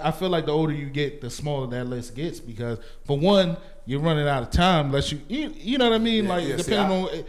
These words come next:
Speaker 2: I feel
Speaker 1: where you
Speaker 2: that.
Speaker 1: wanna be and, and at what point do you wanna be there, you running out of time the older you get. You
Speaker 2: Yeah.
Speaker 1: know what I mean?
Speaker 2: Yeah, I, I always felt as though it was hard in your twenties because people running around, you know,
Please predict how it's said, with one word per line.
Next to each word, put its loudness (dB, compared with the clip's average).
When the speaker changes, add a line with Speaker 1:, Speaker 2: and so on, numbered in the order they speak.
Speaker 2:
I -4
feel -6
Speaker 1:
where 6
you 4
Speaker 2:
that. 6
Speaker 1:
wanna 6
be 2
and, -2
and -2
at 0
what 2
point 0
do -2
you -4
wanna -2
be -2
there, -4
you -8
running 0
out 2
of -4
time -2
the -4
older -4
you -10
get. -6
You -4
Speaker 2:
Yeah. 2
Speaker 1:
know -2
what -6
I -6
mean? -6
Speaker 2:
Yeah, -4
I, 4
I 0
always 2
felt -4
as -8
though -4
it -6
was -8
hard -6
in -8
your -14
twenties -10
because -10
people -10
running -8
around, -8
you -10
know, -8